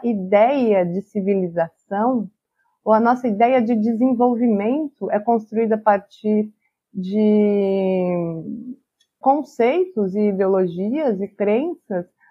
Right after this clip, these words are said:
próprias de uma sociedade que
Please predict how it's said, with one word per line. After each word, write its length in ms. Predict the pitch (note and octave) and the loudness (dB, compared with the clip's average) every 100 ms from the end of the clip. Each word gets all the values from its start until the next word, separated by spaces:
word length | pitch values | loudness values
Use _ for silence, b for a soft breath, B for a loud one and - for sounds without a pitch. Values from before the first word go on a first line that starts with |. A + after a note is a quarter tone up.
| b b _ - | b b _ 0
próprias 640 | A#3+ A#3+ D4+ E4+ F#4 G4 F#4+ _ - | 2 4 2 0 0 0 -4 _ -10
de 240 | G3 A3 | -6 -2
uma 1300 | C4 C#4 C4 C4+ C4 A#3+ A3+ A3 G3+ G3 F#3+ F#3+ A3 G#3+ G#3+ _ _ _ _ | 2 2 2 2 0 -2 -4 -4 -6 -6 -8 -12 -12 -12 -14 _ _ _ _
sociedade 680 | C4+ C4 C4 A#3+ B3 B3 - | 0 2 4 6 4 0 -6
que 260 | C#4 C4 | -6 -6